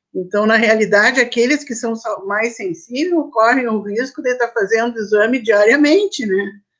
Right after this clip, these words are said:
Porque se vão se dar conta que naquele dia não tava, mas no outro, como a própria Ângela colocou, né? Então, é essa sensibilidade aí que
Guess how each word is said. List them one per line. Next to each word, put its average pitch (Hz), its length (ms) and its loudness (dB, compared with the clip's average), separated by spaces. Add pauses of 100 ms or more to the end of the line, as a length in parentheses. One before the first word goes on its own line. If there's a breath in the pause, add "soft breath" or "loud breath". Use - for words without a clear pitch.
(380)
Porque 165 180 -14
se 214 100 -4
vão 202 180 0
se 226 120 0
dar 240 180 2
conta 294 360 -2
que - 100 -8
naquele 226 380 0
dia 226 200 2
não 302 180 2
tava, 392 360 0
mas 180 160 -2
no 190 140 2
outro, 285 420 2
como 202 200 -6
a 185 120 -10
própria 226 500 0
Ângela 254 320 -4
colocou, 349 540 -4
né? 190 300 -4 (640)
Então, 220 880 2
é 190 280 2
essa 269 240 0
sensibilidade 220 960 -2
aí 214 480 -2
que 226 760 -12